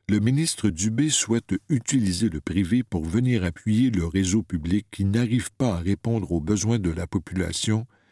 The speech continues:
par exemple pour les listes d'attente en chirurgie qui se sont allongées au cours des dernières années. Monsieur Dubé parle souvent d'offrir des soins au privé que la population pourrait payer avec sa carte d'assurance maladie.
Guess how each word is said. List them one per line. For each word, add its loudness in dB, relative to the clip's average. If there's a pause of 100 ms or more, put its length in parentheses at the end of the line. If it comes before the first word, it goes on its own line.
(300)
par 4
exemple 0
pour -2
les 2
listes 2
d'attente -2
en -6
chirurgie -2
qui -8
se 2
sont -2
allongées 2
au 2
cours 0
des -2
dernières 0
années. -6 (920)
Monsieur 2
Dubé 0
parle 0
souvent 0
d'offrir 0
des 0
soins 0
au -2
privé 0
que -4
la -6
population -2
pourrait 0
payer 2
avec -2
sa -2
carte -4
d'assurance -2
maladie. -2